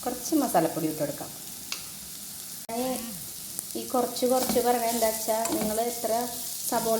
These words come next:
എടുക്കുക വെച്ചാൽ അതിനനുസരിച്ച് എടുക്കണം കേട്ടോ സാധനങ്ങൾ. ഞാനൊരു സബോള എടുത്തിട്ടുള്ളൂ. അപ്പം നമ്മുടെ മസാലയൊക്കെ റെഡി ആയിട്ടുണ്ട്. അപ്പം നമുക്ക് ചോപ്പ് ചെയ്ത് വെച്ചിട്ട് ചിക്കൻ അതിലേക്ക് ഇട്ട് കൊടുക്കാം കേട്ടോ. നന്നായി മിക്സ് ചെയ്ത് കൊടുക്കാം.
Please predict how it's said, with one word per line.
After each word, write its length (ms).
എടുക്കുക 280
വെച്ചാൽ 320
അതിനനുസരിച്ച് 720
എടുക്കണം 280
കേട്ടോ 220
സാധനങ്ങൾ. 420
ഞാനൊരു 360
സബോള 320
എടുത്തിട്ടുള്ളൂ. 480
അപ്പം 200
നമ്മുടെ 320
മസാലയൊക്കെ 500
റെഡി 220
ആയിട്ടുണ്ട്. 300
അപ്പം 200
നമുക്ക് 280
ചോപ്പ് 240
ചെയ്ത് 180
വെച്ചിട്ട് 240
ചിക്കൻ 280
അതിലേക്ക് 240
ഇട്ട് 100
കൊടുക്കാം 260
കേട്ടോ. 140
നന്നായി 500
മിക്സ് 220
ചെയ്ത് 180
കൊടുക്കാം. 260